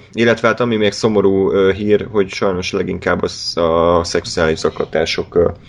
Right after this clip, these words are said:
dominálták az idei <clears throat> híreket. Ö, mi már elmondtuk a véleményünket, a, ha jól emlékszem, akkor a Mother-ös adásban,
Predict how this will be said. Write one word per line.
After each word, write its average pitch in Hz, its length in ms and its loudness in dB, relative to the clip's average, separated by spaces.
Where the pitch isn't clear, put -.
dominálták 85 680 0
az 85 140 -2
idei 87 440 -2
<clears throat> 113 240 -2
híreket. 117 680 -2
Ö, 98 340 0
mi 113 120 -4
már 110 180 0
elmondtuk 113 420 0
a 95 60 -2
véleményünket, 95 800 0
a, 87 520 0
ha 98 80 -6
jól 95 140 0
emlékszem, 87 360 -4
akkor 87 220 -8
a 87 40 -2
Mother-ös 87 420 -2
adásban, 110 600 0